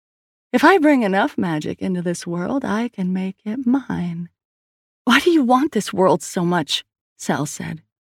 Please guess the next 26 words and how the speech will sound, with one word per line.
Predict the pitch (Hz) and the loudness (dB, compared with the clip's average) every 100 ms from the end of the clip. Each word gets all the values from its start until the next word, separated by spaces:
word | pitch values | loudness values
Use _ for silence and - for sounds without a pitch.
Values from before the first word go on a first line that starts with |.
| _ | _
"Let's | 330 302 - | 4 4 2
just | 240 202 | 0 0
say | - 196 175 | 0 0 0
that | 127 | -2
in | 180 208 | 0 2
my | 214 202 180 | 4 6 4
world, | 104 80 73 - 269 277 254 _ _ _ | 0 -6 -4 -2 0 -2 -6 _ _ _
there | 254 220 | -6 -2
are | 175 160 147 - _ _ | 0 0 -2 -10 _ _
politics," | - - 175 - - - - - - _ _ _ - | -12 -6 -4 -6 -12 -18 -18 -20 -20 _ _ _ -4
the | |
doppelganger | 170 143 - - - - | 0 0 -2 -6 -4 -4
said. | 151 - - 160 _ _ _ _ _ _ | -8 -8 -10 -12 _ _ _ _ _ _
"You | 254 | 4
mean | 247 240 | 4 4
there | 220 196 | 4 4
are | 175 | 2
demons | 165 196 185 165 156 | 2 2 4 4 2
back | 170 160 | 2 2
there | - 190 170 | 2 0 0
more | 165 156 | 0 0
powerful | 202 175 147 139 | 2 2 2 -2
than | 151 170 | -2 0
you?" | 175 - _ _ _ | -2 -4 _ _ _
Sal | - 165 139 | 0 2 2
said. | 139 - - 147 | -2 -10 -10 -10